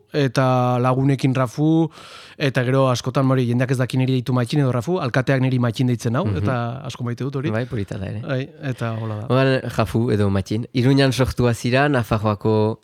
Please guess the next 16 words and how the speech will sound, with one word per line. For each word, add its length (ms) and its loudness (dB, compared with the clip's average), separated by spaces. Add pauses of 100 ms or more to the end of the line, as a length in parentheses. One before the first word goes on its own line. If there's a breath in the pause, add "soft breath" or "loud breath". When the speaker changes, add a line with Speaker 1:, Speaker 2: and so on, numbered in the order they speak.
Speaker 2:
hiriburuan, 640 0 (120)
Speaker 1:
Mhm. 300 -8
Speaker 2:
baina 400 2
haurtzaroan 500 2
Urruñarat 460 -2
hurbildu 300 -6
zinen 360 -2
bizitzera, 600 -4
eta 180 -2
geroztik 460 -2
herrigunean 500 0
bizi 220 -8
zira, 500 -2 (360 loud breath)
Arotzena 640 0
ostatutik 540 -4
hurbil. 380 -4